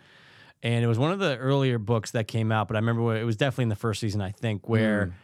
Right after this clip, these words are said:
Speaker 1: the entire time, like, all these weird things are happening, and at the very end, the main character goes, "Oh, yeah." He's like, "I've heard of that. Earth." And,
Speaker 2: Oh,
Speaker 1: like,
Speaker 2: yeah, what is that?
Speaker 1: right? And, and then someone's like, "Oh, I have heard of Earth." He's like, "Man, I wonder what it's like over there." And you're like,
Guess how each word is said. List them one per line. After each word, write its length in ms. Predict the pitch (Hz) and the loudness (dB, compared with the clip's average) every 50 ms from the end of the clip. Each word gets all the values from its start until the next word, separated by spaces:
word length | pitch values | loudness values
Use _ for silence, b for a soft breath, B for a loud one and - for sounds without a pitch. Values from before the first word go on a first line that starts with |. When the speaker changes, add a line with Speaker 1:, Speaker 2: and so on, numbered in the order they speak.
| b b b b b b b b b | b b b b b b b b b
Speaker 1:
the 200 | - 123 127 127 | -2 0 2 2
entire 640 | 127 123 117 - - - 139 131 139 143 139 135 131 | 2 2 0 -2 -2 0 0 2 2 2 2 0 -2
time, 640 | 120 - - 127 127 127 131 127 127 127 127 127 123 | -2 -2 0 0 2 2 2 2 2 2 0 0 0
like, 140 | 113 110 | -2 -2
all 100 | 113 123 127 | -4 -4 -2
these 140 | 127 113 101 | -2 -4 -4
weird 340 | 107 127 123 123 123 - | -2 0 0 0 0 0
things 200 | - 127 120 113 | 0 0 0 0
are 60 | 120 113 | 0 0
happening, 420 | 120 123 117 - 117 113 113 113 | 0 0 0 0 0 0 0 0
and 80 | 120 127 | 0 -2
at 160 | 120 117 - | -2 -2 -4
the 80 | 127 | -4
very 400 | 104 101 113 127 123 123 120 117 | -4 -2 0 0 2 2 0 0
end, 240 | 107 120 120 117 117 | -2 -2 0 0 0
the 40 | 113 | 0
main 320 | 110 113 117 120 120 117 110 | 0 0 0 0 0 -2 -2
character 360 | - 127 123 117 107 - 117 | -2 -2 -2 -2 -2 -4 -4
goes, 520 | 104 113 110 107 104 104 104 104 104 - B B B B B B B B | -2 -2 0 0 0 -2 -2 -4 -6 -10 B B B B B B B B
"Oh, 180 | - 147 160 170 | -6 -4 -2 0
yeah." 360 | 165 175 196 208 202 165 135 | 0 0 0 0 0 0 0
He's 160 | 123 113 104 | 0 0 0
like, 160 | 123 120 120 135 | -2 -4 -2 -4
"I've 160 | 147 143 - | -6 -6 -4
heard 180 | - 233 233 | -4 -2 -2
of 140 | 202 139 113 | -2 -2 -2
that. 260 | 117 110 98 95 - _ - | -2 -4 -4 -4 -8 _ -4
Earth." 540 | 214 226 185 120 101 - - - - - _ _ _ _ _ _ _ _ _ _ _ - | -2 -2 -2 -4 -6 -10 -16 -20 -20 -20 _ _ _ _ _ _ _ _ _ _ _ -4
And, 160 | 131 123 120 143 | -2 2 6 6
Speaker 2:
Oh, 140 | 185 185 | 8 8
Speaker 1:
like, 120 | 175 170 170 | 6 6 4
Speaker 2:
yeah, 200 | 190 202 185 165 | 2 4 4 2
what 160 | 160 185 196 | 2 4 4
is 140 | 202 170 135 | 2 2 2
that? 100 | 131 113 | 2 2
Speaker 1:
right? 180 | 135 147 165 170 | 4 2 2 0
And, 180 | 165 160 160 156 | -2 -2 -2 0
and 140 | 160 147 156 | 0 2 2
then 220 | 156 147 147 147 - - | 2 2 0 -2 -6 -4
someone's 260 | - 165 165 160 135 | -2 0 0 0 0
like, 120 | 147 139 - | -2 -6 -6
"Oh, 160 | - 202 208 190 | -4 -2 0 0
I 100 | 175 180 | 0 0
have 260 | 185 226 240 247 - | 0 0 -2 -2 -4
heard 140 | - 151 135 | -4 -2 -2
of 120 | 123 123 | -2 0
Earth." 140 | 123 113 104 | -2 -2 -2
He's 120 | 127 110 | -2 -4
like, 120 | 110 107 - | -6 -6 -4
"Man, 160 | 156 156 139 | -4 -2 -2
I 60 | 123 | -2
wonder 240 | 120 127 151 160 156 | -2 -2 -2 -2 -2
what 120 | 139 131 123 | -2 -2 -4
it's 160 | 113 - - | -4 -4 -4
like 240 | 151 156 156 147 147 | -4 -4 -2 -4 -4
over 180 | 131 113 113 | -4 -4 -4
there." 240 | 110 110 110 107 101 | -2 -2 -2 -2 -2
And 100 | 101 110 | -2 -2
you're 80 | 117 120 | -2 0
like, 280 | 120 110 101 95 - | 0 -2 -4 -6 -8